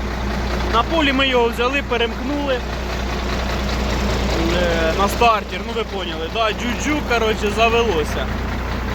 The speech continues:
Що сталося і чого не хотіло? Все дуже просто.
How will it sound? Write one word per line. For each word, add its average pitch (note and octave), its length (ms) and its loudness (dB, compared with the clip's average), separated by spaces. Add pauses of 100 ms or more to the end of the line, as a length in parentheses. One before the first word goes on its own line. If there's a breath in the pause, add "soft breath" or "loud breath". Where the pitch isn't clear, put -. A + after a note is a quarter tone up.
(320)
Що C#4 200 4
сталося C#4+ 300 2 (140)
і - 20 -2
чого C#4 120 0
не B3+ 100 -2 (140)
хотіло? F3 460 0
Все C#4+ 240 0
дуже B3 300 2
просто. C#4+ 520 0